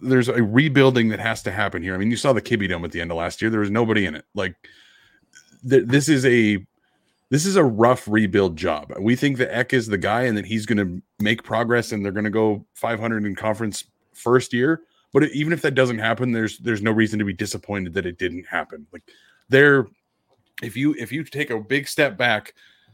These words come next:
this is a team that dropped down to the F C S, thought they were gonna win, and got punched in the, in the face just year after year after year after year. The fan base has dwindled. Attendance is at an all-time low.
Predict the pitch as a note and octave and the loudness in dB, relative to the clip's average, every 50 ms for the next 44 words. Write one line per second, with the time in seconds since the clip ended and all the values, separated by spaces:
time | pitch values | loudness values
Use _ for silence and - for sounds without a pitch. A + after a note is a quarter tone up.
0 | _ _ _ _ _ _ _ B2 A#2+ D#3 D#3 F3 F#3 G3+ G3 - - F3+ E3+ D#3+ | _ _ _ _ _ _ _ -4 -2 -2 -2 -2 -2 -4 -4 -2 -2 -2 0 0
1 | C#3+ A2 F#2+ - A2+ B2 D3+ A#2 G#2+ - B2 B2 C3+ C#3 B2+ A2 A2+ A2+ G#2+ G2+ | -2 -2 -2 0 0 2 2 0 0 0 0 0 0 0 -2 -2 -2 -4 -4 -4
2 | A2+ - - - A#2 A#2 G#2+ A2 A#2+ A#2+ - - - - _ _ _ - - - | -6 -8 -8 -4 -2 0 0 0 0 -2 -6 -10 -12 -14 _ _ _ -18 -6 -2
3 | G2+ A#2 A2+ - C3 C#3 C3 C3 B2 C3+ B2+ B2 A2 G2 A2 A#2 B2+ D3 - - | -2 -2 0 0 0 0 0 2 2 2 2 0 0 0 -2 -2 -2 -2 -4 -4
4 | A2 G#2+ G2 F#2+ F2+ G#2 A2 G#2 - _ - - A#2+ C3 B2+ - - A#2+ A2+ A2 | -4 -4 -4 -2 -2 -2 -2 -2 -4 _ -10 -6 -6 -6 -6 -6 -6 -6 -6 -6
5 | - - _ - A2+ A2+ A2 G#2+ - A2+ G#2+ G#2 F#2+ - - G#2 G2 - _ _ | -6 -10 _ -8 -6 -4 -4 -4 -2 -2 -2 -2 -4 -4 -8 -10 -10 -10 _ _
6 | D#2+ D#2+ E2+ G2+ A2 A#2 A#2+ A2+ A2+ G#2+ - - G#2 F#2+ F#2 G#2 G#2 G#2+ G2+ G2+ | -20 -12 -6 -2 0 0 0 0 -2 -4 -4 -6 -6 -4 -2 -2 -2 0 -2 -2
7 | - - G2 F#2 F#2+ F#2+ F#2 F#2+ F#2 F2+ - - F2+ E2 D#2 D#2 D2 C2+ - _ | -4 -4 -6 -4 -4 -2 -2 -2 -4 -4 -6 -8 -8 -8 -8 -8 -10 -12 -14 _
8 | _ _ _ _ _ _ F#2 F2 - - A2 A#2 C3+ C#3+ C3+ C3 C#3 C3 - C#3 | _ _ _ _ _ _ -10 -8 -6 -4 -4 -2 -2 0 0 0 0 -2 -2 -4
9 | C#3+ B2+ G#2+ G#2+ A2 A2+ G#2 F#2 G#2+ A2 A#2+ A2+ - _ _ _ _ _ _ _ | -4 -4 -2 -2 0 0 2 2 0 -2 -2 -4 -10 _ _ _ _ _ _ _
10 | _ _ _ - - - _ _ - A2+ - - A2+ A#2+ A#2 A#2 A2+ G#2+ - - | _ _ _ -20 -20 -20 _ _ -14 -14 -8 -4 -2 -2 0 -2 -2 -4 -6 -8
11 | G2 G#2+ G#2 F#2 B2 G#2 A2 G#2 G2 F#2 F2 G2+ A2 A2 - A2+ A2 G2+ F2+ F#2+ | -8 -8 -8 -8 -6 -6 -6 -6 -6 -6 -4 -4 -4 -4 -4 -4 -4 -4 0 0
12 | A2 G2+ F2+ G2 G2+ - | 2 2 2 0 -2 -4